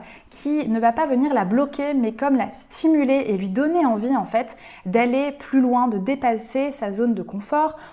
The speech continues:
ou sa zone d'habitude. C'est vrai que l'être humain a cette, euh, capacité et cette, euh,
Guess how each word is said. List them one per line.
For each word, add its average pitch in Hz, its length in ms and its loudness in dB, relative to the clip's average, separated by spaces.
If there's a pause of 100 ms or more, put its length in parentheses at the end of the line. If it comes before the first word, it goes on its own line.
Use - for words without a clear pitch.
ou 202 80 -4
sa 202 180 -4
zone 247 300 0 (100)
d'habitude. 214 680 -2 (260)
C'est - 160 -6
vrai 262 160 0
que 254 140 -2 (100)
l'être 220 340 0
humain 269 400 2
a 208 60 -8
cette, 226 380 -8
euh, 196 160 -2 (320)
capacité 240 1000 0
et 202 80 -4
cette, 208 440 -8
euh, 202 360 -2